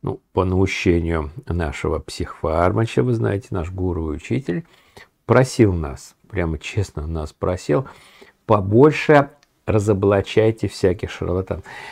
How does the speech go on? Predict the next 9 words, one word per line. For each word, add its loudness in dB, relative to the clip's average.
Причем 0
разоблачайте 2
не 2
просто 2
вот, 2
что -2
они 2
говорят 0
глупости, -4